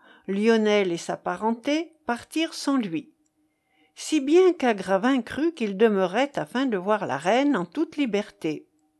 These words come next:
Sire, » vint-il dire au roi, « si je pensais ne vous chagriner point, je vous apprendrai quelque chose qui vous sauverait de la honte. » «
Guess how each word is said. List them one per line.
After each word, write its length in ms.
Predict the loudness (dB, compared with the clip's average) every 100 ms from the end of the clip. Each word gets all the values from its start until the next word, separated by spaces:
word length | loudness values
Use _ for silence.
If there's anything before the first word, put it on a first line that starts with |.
| _ _ _ _ _ _ _ _ _
Sire, » 560 | -12 -2 0 0 -4 -12 _ _ _
vint-il 460 | -6 -4 -6 -8 -4
dire 240 | -4 -4
au 80 | -6
roi, « 340 | -4 -8 -8 _ _ _ _ _ _ _
si 280 | -8 -2 0
je 100 | 0
pensais 480 | 0 2 0 2 2
ne 100 | 2
vous 220 | 0 -4
chagriner 580 | -2 -2 -2 -2 0 0
point, 420 | 0 0 2 2 -4 _ _ _ _ _
je 160 | -4 0
vous 340 | 0 0 2
apprendrai 480 | 0 0 -4 -2 -4
quelque 380 | -4 -8 -4 -6
chose 440 | -4 -2 -2 -4
qui 140 | -6 -6
vous 200 | -4 -4
sauverait 420 | -2 -2 0 0
de 120 | 2
la 200 | 2 2
honte. » « 400 | 0 -2 -4 -6